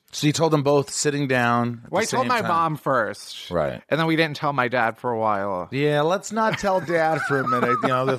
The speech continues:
Speaker 1: the
Speaker 2: <laughs>
Speaker 1: Super Bowl's coming up. Let's
Speaker 2: We'll
Speaker 1: just
Speaker 2: work up to that. But he was fine.
Speaker 1: What was your mother's reaction? Do you remember her face when you said this? Was she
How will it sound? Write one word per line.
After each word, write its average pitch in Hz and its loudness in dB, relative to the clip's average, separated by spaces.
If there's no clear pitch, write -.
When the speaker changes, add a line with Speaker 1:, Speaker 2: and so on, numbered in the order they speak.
Speaker 1:
the 143 -2
Speaker 2:
<laughs> - -18
Speaker 1:
Super 208 0
Bowl's 156 0
coming 147 -2
up. 135 2
Let's 160 0
Speaker 2:
We'll 185 2
Speaker 1:
just 190 2
Speaker 2:
work 208 0
up 165 0
to 147 0
that. 107 0
But 202 0
he 262 0
was 254 -2
fine. 110 -2
Speaker 1:
What 165 2
was 180 2
your 160 4
mother's 131 2
reaction? 85 -2
Do 104 -4
you 120 4
remember 135 4
her 107 -2
face 120 0
when 107 -4
you 104 -2
said 104 0
this? 87 -2
Was 104 -2
she 127 -2